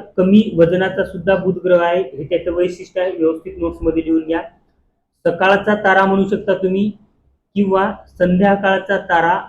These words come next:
असे कोणाला म्हटले जाते म्हटलं, किंवा कोणा-, कोणत्या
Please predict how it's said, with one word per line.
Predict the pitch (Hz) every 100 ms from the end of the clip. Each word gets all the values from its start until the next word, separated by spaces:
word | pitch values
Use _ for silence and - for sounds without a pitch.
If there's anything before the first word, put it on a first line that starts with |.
| -
असे | 156 196
कोणाला | - 175 185 190 185
म्हटले | 175 170 175
जाते | 170 170 180
म्हटलं, | 170 165 165
किंवा | 165 175
कोणा-, | 170 - - 170 175
कोणत्या | 170 165 165